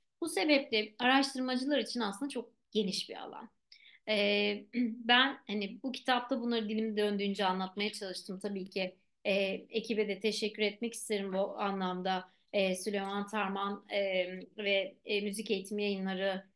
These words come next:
e, çalışanlarına çok teşekkür ediyorum. E, müziği sevmeme, e, sebep olmuş bütün hocalarım, e, İTÜ'de okuduğum bütün hocalar, e,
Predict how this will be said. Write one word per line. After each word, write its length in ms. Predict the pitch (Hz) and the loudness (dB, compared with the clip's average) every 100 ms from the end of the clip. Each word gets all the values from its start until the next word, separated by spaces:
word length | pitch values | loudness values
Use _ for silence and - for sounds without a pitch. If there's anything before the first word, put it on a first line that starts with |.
| _ _ | _ _
e, 200 | 208 190 | -2 0
çalışanlarına 800 | 190 202 190 220 196 196 196 190 | 0 -2 0 0 0 0 -4 -4
çok 220 | 190 202 | -6 -6
teşekkür 400 | 202 196 208 202 | -6 -4 -6 -4
ediyorum. 480 | 277 233 196 180 214 - _ _ _ - | -4 0 0 -2 -6 -12 _ _ _ -2
E, 220 | 196 185 190 196 196 196 208 _ _ _ _ _ _ 254 - - 247 | -2 -2 -4 -6 -8 -12 -14 _ _ _ _ _ _ -14 -14 -10 -2
müziği 360 | 233 220 233 | 0 2 -2
sevmeme, 920 | - 220 214 214 214 208 208 202 - _ _ | 2 4 4 2 2 4 2 0 -4 _ _
e, 480 | 196 196 185 185 180 226 - - 277 | -2 2 0 -2 -8 -12 -16 -20 -14
sebep 380 | - 233 226 226 | 0 4 4 6
olmuş 340 | 202 202 - | 4 4 -2
bütün 240 | 226 233 214 | -4 -4 0
hocalarım, 640 | 214 220 202 190 185 190 - _ _ _ _ - | 2 4 4 2 0 -2 -12 _ _ _ _ -4
e, 300 | 190 180 185 | 0 2 0
İTÜ'de 560 | 233 208 202 190 190 202 | -4 -6 -4 0 0 -2
okuduğum 400 | - 202 202 190 | -4 -2 -2 -2
bütün 200 | 196 196 | -6 -4
hocalar, 560 | 202 208 185 175 185 - _ _ - | -2 0 2 2 0 -4 _ _ -4
e, 400 | 202 190 180 | 0 0 0